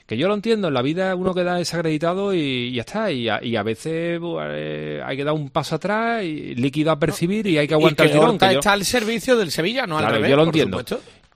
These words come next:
Speaker 1: Que, mm, que se bromee de esa forma, además me, me sorprende un poco, porque aquí el que, mm, o sea, Pepe Castro metió la pata, ¿no? Con lo del avión. Pero el que metió la pata realmente,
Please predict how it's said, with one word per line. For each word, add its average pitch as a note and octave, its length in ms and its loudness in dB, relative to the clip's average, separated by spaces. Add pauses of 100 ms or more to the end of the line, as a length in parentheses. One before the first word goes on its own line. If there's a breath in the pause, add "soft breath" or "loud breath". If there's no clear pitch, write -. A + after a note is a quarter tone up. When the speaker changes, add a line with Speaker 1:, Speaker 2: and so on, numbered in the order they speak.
Speaker 1:
Que, B2 320 2
mm, A2 380 -6 (240)
que A#2 120 2
se A#2+ 220 -2
bromee G#2 340 -2
de D#3 80 0
esa E3+ 200 -4
forma, F#3 600 -4 (920)
además A2 280 0
me, G3+ 180 2
me C3+ 200 -2
sorprende A#2 460 -2
un G3+ 120 -2
poco, G#3+ 280 0
porque A2 420 -2
aquí G#2+ 280 -4
el C#3+ 160 0
que, E3 280 0
mm, A#2+ 220 -10
o A2 40 -14
sea, G2+ 180 -4
Pepe A2 220 -2
Castro A#2 280 2
metió A2+ 240 -2
la G#2+ 100 2
pata, F#2+ 220 -2
¿no? E2 240 -12
Con G2+ 140 -2
lo G2 120 0
del G2 100 -2
avión. G2 320 -2 (540 soft breath)
Pero G#2+ 200 2
el A#2 80 -2
que G2 160 -10
metió F#2 460 -10
la F#2+ 100 -2
pata G#2+ 260 2
realmente, A#2+ 800 0